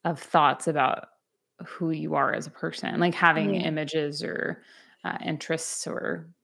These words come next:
Speaker 1: the experience physically of what may or may not be an urge. And to recognize that we are sort of the container in which all of these experiences happen, but they don't necessarily mean a,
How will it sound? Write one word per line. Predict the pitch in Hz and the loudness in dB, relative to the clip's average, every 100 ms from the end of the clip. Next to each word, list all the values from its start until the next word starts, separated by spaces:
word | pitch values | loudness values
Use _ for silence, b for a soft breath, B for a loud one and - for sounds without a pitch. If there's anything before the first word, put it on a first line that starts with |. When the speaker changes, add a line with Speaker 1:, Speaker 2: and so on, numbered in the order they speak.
| - 175 170 196 - | -12 -10 -10 -12 -14
Speaker 1:
the | 165 165 165 - | -8 -2 -2 0
experience | 170 - - 156 139 156 - | -2 -2 -2 0 -2 -4 -6
physically | 165 156 165 156 165 | -6 -6 -6 -4 -2
of | 160 160 | -4 -2
what | 160 - | -2 -2
may | 170 156 143 | -6 -6 -6
or | 143 | -6
may | 143 | -4
not | 143 - | -4 -2
be | 160 | -4
an | 151 | -2
urge. | 151 160 - - B B B B B B B B _ _ - | -2 -2 -4 -10 B B B B B B B B _ _ -6
And | 170 147 156 156 156 - - _ - | -4 -2 -4 -6 -8 -12 -16 _ -2
to | 185 | 4
recognize | 165 160 160 151 156 160 | 4 4 0 0 0 0
that | 147 | 0
we | 160 165 156 | 2 0 2
are | 147 143 | 2 0
sort | - 147 | -2 -4
of | 151 | -6
the | |
container | - 175 - 175 175 160 | -4 -4 0 2 2 2
in | 151 | 0
which | 151 147 | -2 0
all | 151 151 | 2 2
of | 156 | 0
these | 151 156 | -4 -6
experiences | - 170 156 151 - - | -6 -2 -2 -4 -6 -6
happen, | 156 156 156 151 147 | -4 -2 -2 -4 -4
but | 151 | -4
they | 151 | -4
don't | 147 160 156 - - _ | 0 2 0 -4 -12 _
necessarily | 170 143 - 147 - 160 156 139 131 127 90 - _ _ _ _ - | -4 -4 -6 -10 -2 0 2 0 -2 -2 -4 -6 _ _ _ _ -2
mean | 175 165 | 2 2
a, | 143 | -2